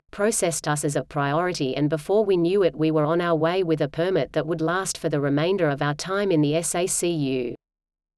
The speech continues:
While in South Africa we were contacted by Sean and Leanne from Richards Bay, who had welcomed us into their home and shown us around the region where there really is lots to do as a tourist.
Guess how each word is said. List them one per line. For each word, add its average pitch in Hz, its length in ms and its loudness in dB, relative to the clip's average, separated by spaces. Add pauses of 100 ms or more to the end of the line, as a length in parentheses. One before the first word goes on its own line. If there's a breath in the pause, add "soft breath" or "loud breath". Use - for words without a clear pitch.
(120)
While 208 280 2
in 185 120 4
South 185 400 -2
Africa 151 460 -2
we 156 180 0
were 156 140 2
contacted 190 640 -2
by 139 160 0
Sean 190 400 0
and 156 140 4
Leanne 156 460 2
from 139 200 -2
Richards 151 400 -2
Bay, 147 340 0
who 165 160 -2
had 170 220 -2
welcomed 175 420 0
us 147 220 0
into 160 200 0
their 143 180 0
home 151 340 0
and 143 160 0
shown 202 280 0
us 190 160 0
around 156 320 2
the 151 120 2
region 160 500 0
where 156 160 2
there 160 220 2
really 196 340 2
is 156 160 0
lots 170 300 0
to 190 100 -4
do 196 200 4
as 165 120 2
a 175 60 0
tourist. 151 640 -2